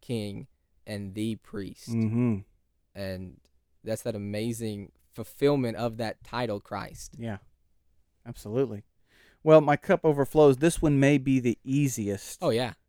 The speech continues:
Speaker 2: out of all of the <laughs> figures in Psalm twenty-three.
Speaker 1: Yeah.
Speaker 2: An, an, uh, overflowing cup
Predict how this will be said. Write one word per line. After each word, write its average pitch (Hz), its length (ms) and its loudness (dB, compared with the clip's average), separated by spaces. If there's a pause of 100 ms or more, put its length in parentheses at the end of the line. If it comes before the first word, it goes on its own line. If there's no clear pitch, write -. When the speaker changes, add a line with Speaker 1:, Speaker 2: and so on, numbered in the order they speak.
(120)
Speaker 2:
out 131 180 0
of 139 140 0
all 139 200 10
of 139 140 2
the 127 220 4 (680)
<laughs> - 100 -6 (460)
figures 143 580 2
in 131 240 -4
Psalm 123 340 0
twenty-three. 113 560 -4 (100)
Speaker 1:
Yeah. - 180 -8 (100)
Speaker 2:
An, 147 140 -6 (120)
an, 147 360 2
uh, 90 140 -10 (100)
overflowing 160 640 2
cup - 320 -4